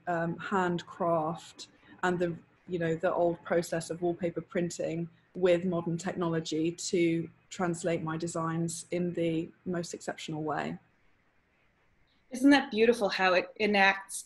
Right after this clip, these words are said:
Speaker 2: ba-, what you're doing, right? It's bringing together the ancient and the modern. It's really quite beautiful. Um,
Speaker 1: Yeah.
Speaker 2: let's talk about that too, your, your fantastic new collection, um,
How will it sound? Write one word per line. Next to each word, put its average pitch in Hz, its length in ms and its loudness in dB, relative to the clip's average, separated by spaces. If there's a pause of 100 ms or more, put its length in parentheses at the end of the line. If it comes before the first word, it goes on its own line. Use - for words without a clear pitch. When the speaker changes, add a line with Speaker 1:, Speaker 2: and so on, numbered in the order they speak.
Speaker 2:
ba-, 190 220 2
what 196 260 4
you're 214 220 4
doing, 156 380 2
right? 165 280 4
It's - 140 -4
bringing 185 260 2
together 175 340 -2
the - 160 -2
ancient 170 440 -4
and 160 100 -2
the 156 60 2
modern. 165 500 4
It's - 240 -6
really 170 220 0
quite 170 280 -4
beautiful. 156 640 -6 (400)
Um, 185 300 6
Speaker 1:
Yeah. 180 60 -2 (220)
Speaker 2:
let's - 260 2
talk 302 180 -4
about 233 240 4
that 175 200 4
too, 220 120 -4
your, 180 200 0
your 185 240 -2
fantastic 202 720 -2
new 175 140 -4
collection, 170 720 2 (380)
um, 165 560 4